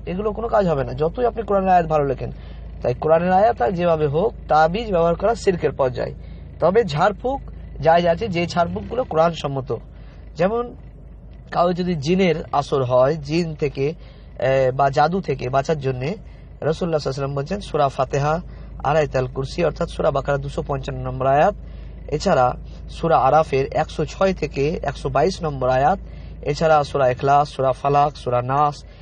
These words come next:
এইগুলো পড়বেন। পড়ে কি করবেন? আরও সূরা ইউনুস ঊনআশি, আশি, একাশি, এই সূরাগুলো পড়ে, আহ, আপনি একটা পানিতে ফোঁক দেবেন, পানিতে ফোঁক দেবেন। আহ, সেই পানিতে,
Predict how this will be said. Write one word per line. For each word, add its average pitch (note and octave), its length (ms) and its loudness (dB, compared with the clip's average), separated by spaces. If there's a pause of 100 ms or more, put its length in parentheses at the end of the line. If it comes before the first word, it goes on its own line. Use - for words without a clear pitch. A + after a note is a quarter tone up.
(240)
এইগুলো D#3+ 380 0
পড়বেন। C#3 400 0 (220)
পড়ে E3 360 2 (680)
কি F3+ 120 -4
করবেন? G3 420 2 (100)
আরও F3 200 4
সূরা E3 240 2
ইউনুস E3 500 0 (360)
ঊনআশি, E3 480 0
আশি, D3 260 2
একাশি, D3 560 -2
এই F#3+ 160 -2
সূরাগুলো D3+ 520 2
পড়ে, F3 320 2 (640)
আহ, C3 540 0
আপনি D#3+ 320 -2
একটা D#3 420 0
পানিতে E3 400 -2
ফোঁক C3+ 200 -4
দেবেন, A#2+ 300 -2 (1000)
পানিতে F3+ 320 0
ফোঁক E3 200 -4
দেবেন। F#3 300 0
আহ, - 840 -4
সেই F3 240 0
পানিতে, E3 600 -2